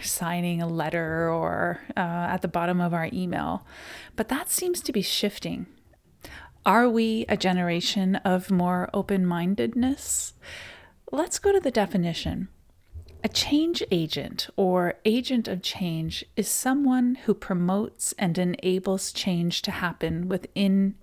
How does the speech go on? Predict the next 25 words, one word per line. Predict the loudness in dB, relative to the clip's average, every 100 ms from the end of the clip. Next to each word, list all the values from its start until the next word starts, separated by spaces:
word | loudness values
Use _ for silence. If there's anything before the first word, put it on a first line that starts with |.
| -8 0
any | 2
group | 2 -2 -4 -4
or | -2
organization. | -2 0 -2 -2 -2 -4 -4 -6 -6 -10 -16 -20 -18 -18 -16 -8 4
In | 6
business, | 6 4 4 2 2 0
a |
change | -2 0 2 4 4 2
agent | 2 2 2 0 -2 0
is | 2 2
an | 2 4
individual | 4 4 4 0 2 0 0
who | 0
promotes | -2 0 0 2 2 2 -2 -8 -6
and | -4 -2
supports | -4 -2 0 0 -2 -6 -4
a | 0
new | 4 4 4
way | 4 2 0 -4 -14 -6
of | -4 2
doing | 6 6 4 2
something | -2 -4 -4 -6 -8 -6
within | -4 -2 -2
the |
company. | -2 -2 -2 -2 -6 -8